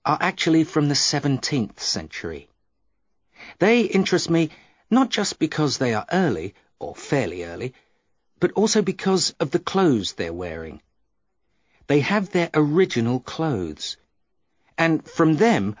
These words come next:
we know what the owners wore, since dolls in those days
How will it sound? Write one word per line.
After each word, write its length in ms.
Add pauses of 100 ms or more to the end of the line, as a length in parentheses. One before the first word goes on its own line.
we 160
know 240
what 300
the 180
owners 380
wore, 280 (540)
since 380
dolls 420
in 140
those 280
days 340